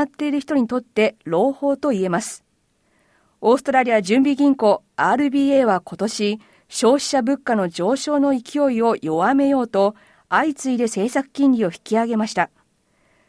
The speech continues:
政策金利であるオフィシャルキャッシュレートは今年五月の零点一パーセントから、十二月には三点一パーセントまで上昇しています。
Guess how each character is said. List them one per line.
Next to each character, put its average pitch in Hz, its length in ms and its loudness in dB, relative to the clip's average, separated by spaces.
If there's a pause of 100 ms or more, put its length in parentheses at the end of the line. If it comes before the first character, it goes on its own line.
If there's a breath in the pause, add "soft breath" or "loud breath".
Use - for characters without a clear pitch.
(120)
政 269 280 0
策 269 180 -2
金 285 220 4
利 269 100 2
で 233 100 2
あ 220 80 6
る 208 240 4
オ 185 120 -4
フ - 80 -12
ィ - 20 -14
シ - 120 -6
ャ 302 60 0
ル 294 80 -4
キ 269 120 -10
ャ - 20 -4
ッ 254 40 -6
シ - 160 -6
ュ 269 40 -2
レ 277 80 4
ー 277 40 -4
ト 226 120 -2
は 208 200 2 (120)
今 175 140 -6
年 269 340 -2
五 269 140 2
月 - 280 -2
の 202 160 0
零 269 220 2
点 214 240 -4
一 - 180 -10
パ 285 160 -4
ー 285 40 -8
セ 294 160 -4
ン 262 40 -2
ト 262 100 -6
か 202 120 -2
ら、 196 180 0 (440)
十 185 220 0
二 285 120 4
月 285 220 0
に 254 100 2
は 220 260 0
三 277 340 0
点 208 300 -2
一 - 220 -14
パ 302 220 -6
ー - 20 -6
セ 302 160 -4
ン 277 80 0
ト 277 100 -4
ま 285 120 0
で 285 80 0
上 190 180 -4
昇 185 160 -6
し - 100 -10
て 170 80 -8
い 160 80 -6
ま 160 120 -2
す。 - 240 -14